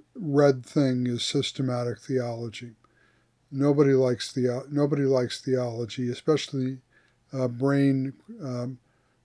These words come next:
uh, cracking theology, difficult reading, you know, and things like that. And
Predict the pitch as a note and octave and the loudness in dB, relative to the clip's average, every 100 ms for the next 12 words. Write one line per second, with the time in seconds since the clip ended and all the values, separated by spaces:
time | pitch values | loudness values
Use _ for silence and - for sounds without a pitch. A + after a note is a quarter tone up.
0 | _ C4 D#3+ B2+ B2+ - - C3+ - C3 | _ -12 -8 -6 -8 -6 -2 -2 -2 -4
1 | A#2+ B2 G#2+ - C3+ C3 B2+ B2+ A2+ B2 | -4 -8 -10 -2 2 4 2 0 -2 -4
2 | A2 D3 - C3+ C#3 B2+ B2 B2 B2+ B2 | 0 -2 0 -4 0 0 0 -4 -4 -2
3 | B2 A#2+ A#2 _ _ _ _ _ C3 B2+ | -4 -6 -8 _ _ _ _ _ -6 -4
4 | A#2+ A#2+ A#2+ A#2 - C3 A#2 B2+ A#2+ - | -4 -6 -6 -8 -6 -6 -4 -4 -6 -6
5 | C#3 C3+ C3+ _ _ _ _ _ - D3 | -8 -8 -12 _ _ _ _ _ -2 2
6 | C#3 D3 | 2 2